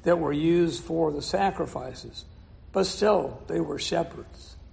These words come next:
They didn't go to Jerusalem People magazine and give them the news. They went to people who had no social standing. People wondered at what the shepherds told them,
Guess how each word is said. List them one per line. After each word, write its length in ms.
They 140
didn't 240
go 200
to 160
Jerusalem 720
People 340
magazine 720
and 140
give 220
them 220
the 100
news. 440
They 160
went 240
to 80
people 460
who 100
had 300
no 220
social 480
standing. 500
People 320
wondered 500
at 140
what 240
the 80
shepherds 540
told 360
them, 320